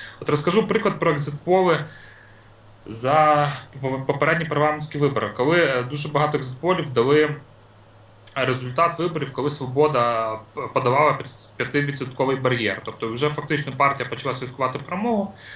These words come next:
а потім, наприклад, "Опора" дала, е, результат свого провального підрахунку голосів,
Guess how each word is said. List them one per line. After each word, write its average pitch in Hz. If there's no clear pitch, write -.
а -
потім, 196
наприклад, 143
"Опора" 170
дала, 135
е, 120
результат 131
свого 147
провального 143
підрахунку 135
голосів, 160